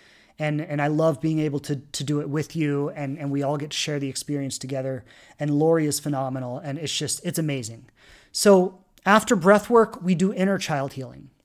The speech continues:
And that's where you actually learn to dialogue with your exiles,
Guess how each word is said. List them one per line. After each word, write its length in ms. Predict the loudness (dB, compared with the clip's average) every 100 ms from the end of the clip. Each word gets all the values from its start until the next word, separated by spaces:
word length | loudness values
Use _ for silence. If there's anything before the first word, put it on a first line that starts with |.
| _ _ _ _ -20 -8
And 160 | 2 4
that's 300 | 4 2 4
where 120 | 4
you 180 | 6 4
actually 560 | 4 2 0 0 2
learn 320 | 4 4 4 2
to 120 | -2
dialogue 600 | 0 4 6 6 6 2
with 120 | 0
your 180 | -2 0
exiles, 680 | 2 2 0 -4 -12 -14 -14